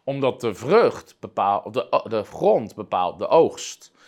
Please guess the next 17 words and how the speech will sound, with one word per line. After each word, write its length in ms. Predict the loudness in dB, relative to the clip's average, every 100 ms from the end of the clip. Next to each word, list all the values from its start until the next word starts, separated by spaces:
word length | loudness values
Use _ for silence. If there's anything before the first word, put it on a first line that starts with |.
| _ _ -10
Hetzelfde 400 | 0 2 2 -2
met 160 | -8 0
zaad. 320 | 2 2 -2
Je 60 |
kan 140 | -6 -4
heel 200 | -2 -2
goed 240 | -4 -8
zaad 220 | -4 -4
hebben, 220 | -4 -6 -8
maar 80 |
als 100 | -8
je 60 | -10
dat 100 | -10
in 80 | -12
slechte 460 | -8 -8 -8 -14
grond 340 | -10 -8 -8 -8
stopt, 440 | -8 -8 -10 _